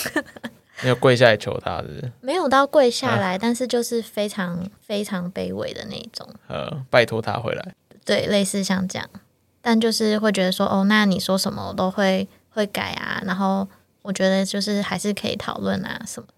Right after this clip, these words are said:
Speaker 2: 那是为什么让，让当下你做出这样的决定？是他真的很好吗？还是说真的你觉得你们还有很多可以沟通的地方？
Speaker 1: 就不想分开。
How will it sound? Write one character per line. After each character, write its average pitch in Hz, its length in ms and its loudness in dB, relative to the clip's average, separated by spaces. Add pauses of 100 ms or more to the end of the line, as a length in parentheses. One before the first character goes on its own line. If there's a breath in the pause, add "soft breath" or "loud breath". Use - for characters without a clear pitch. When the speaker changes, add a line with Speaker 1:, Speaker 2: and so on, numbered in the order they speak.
(120)
Speaker 2:
那 143 100 2
是 147 80 6
为 151 100 8
什 120 120 4
么 87 180 -4
让， - 160 0 (220)
让 127 180 4
当 117 220 6
下 113 200 10
你 67 240 -4
做 113 140 2
出 101 140 -6
这 107 100 2
样 92 100 2
的 - 60 -8
决 - 140 -10
定？ - 220 -10
是 127 120 0
他 117 160 8
真 117 140 2
的 104 60 -2
很 104 160 -6
好 - 220 -2
吗？ - 260 -10
还 - 160 -8
是 110 120 -2
说 101 340 0 (260 soft breath)
真 117 140 -6
的 110 160 2
你 107 120 -8
觉 101 140 -4
得 87 380 2 (220)
你 110 100 -12
们 107 80 -4
还 107 100 0
有 110 120 6
很 107 120 0
多 101 160 -2
可 98 180 -2
以 78 400 -6 (180)
沟 113 160 4
通 113 160 0
的 104 80 -4
地 - 180 -6
方？ 60 160 -8 (680)
Speaker 1:
就 233 140 2
不 226 120 -6
想 208 220 -2
分 185 140 -6
开。 - 260 -10